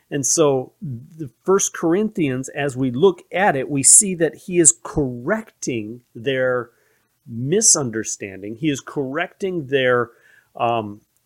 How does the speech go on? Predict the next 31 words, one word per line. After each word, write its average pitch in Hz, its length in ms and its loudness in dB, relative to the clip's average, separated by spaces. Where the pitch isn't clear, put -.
use, 165 680 0
misuse 147 880 2
of 123 260 -2
the 113 60 -8
gift 110 260 -4
of 101 100 -16
tongues. 107 560 -8
And 127 400 4
he's 151 280 4
saying 170 460 4
this 190 260 6
refers 185 560 0
to 190 180 -2
languages. 160 960 0
If 151 200 -6
we 160 100 2
take 185 260 -2
a 180 60 0
look 190 340 2
at 175 300 -2
the 135 400 -2
Isaiah 143 580 2
passage 147 840 -2
that 135 180 -4
he 151 140 -4
just 156 440 -2
quoted 156 720 0
in 139 220 -4
Isaiah 139 580 0
chapter 135 420 -4
twenty-eight 156 720 -4